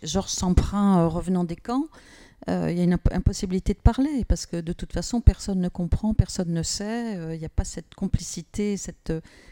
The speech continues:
connaissance partagée. Donc, il y a aussi cette difficulté en France aujourd'hui, y compris pour les descendants, pour les descendants de Cambodgiens, euh,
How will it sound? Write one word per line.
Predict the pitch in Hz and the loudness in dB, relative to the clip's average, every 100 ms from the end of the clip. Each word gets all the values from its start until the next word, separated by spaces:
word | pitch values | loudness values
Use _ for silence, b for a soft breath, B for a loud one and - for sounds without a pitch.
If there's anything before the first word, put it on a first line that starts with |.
| - | 0
connaissance | 180 180 - 190 | 2 2 0 0
partagée. | - - 180 165 254 196 b b b b b | 0 2 0 0 -4 -6 b b b b b
Donc, | - 165 170 | -4 -2 0
il | |
y | |
a | |
aussi | 170 220 | 0 0
cette | - 160 | -4 -4
difficulté | - - - 175 170 202 | 0 0 2 -2 0 2
en | 208 | 2
France | 170 - 180 165 | 2 2 0 0
aujourd'hui, | 160 156 190 | -2 -2 -2
y | 220 | -2
compris | 170 160 - 196 | 0 0 0 0
pour | - 160 | -4 -4
les | 151 147 | -8 -8
descendants, | 147 156 180 180 165 160 151 143 143 | -8 -6 -2 0 0 0 0 0 -2
pour | - | -2
les | 143 143 - - | -4 -4 -6 -6
descendants | - 160 156 151 156 | -4 -4 -2 -2 0
de | 156 139 139 - | -2 -2 -4 -2
Cambodgiens, | 143 139 131 147 160 175 | -4 -4 -4 -4 -2 -4
euh, | 165 139 | -6 -10